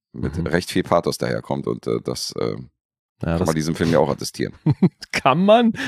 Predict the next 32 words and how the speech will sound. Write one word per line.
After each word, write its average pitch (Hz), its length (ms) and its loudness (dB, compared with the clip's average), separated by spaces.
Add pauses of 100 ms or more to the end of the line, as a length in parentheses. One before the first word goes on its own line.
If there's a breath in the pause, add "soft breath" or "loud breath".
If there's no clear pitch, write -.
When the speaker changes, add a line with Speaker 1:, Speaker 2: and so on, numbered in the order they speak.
Speaker 2:
Muss 135 400 8
man, 95 280 6
Alter. 87 380 4 (1040 loud breath)
Speaker 1:
Ja, 92 200 6
muss 85 220 2
man 85 100 2
durchaus. 76 220 2
Speaker 2:
Also - 100 0
das 110 220 2
kriegst - 260 2
du 131 60 2
doch 120 160 2
dem 110 260 4
Film 98 220 4
nicht 85 180 0
abgesprochen. - 560 -6 (300)
Speaker 1:
Nee, 101 260 6
natürlich 110 400 4
nicht. 71 140 2
Ich - 120 -12
komm 113 200 0
ja 117 80 2
noch 78 120 0
dazu. - 400 -4
Speaker 2:
Ja, - 200 -6
okay. - 280 -8 (720)
Speaker 1:
Äh, 85 180 6
du 85 120 4
hast - 100 4
ihn 117 80 2
einmal 120 220 6
gesehen? 117 320 0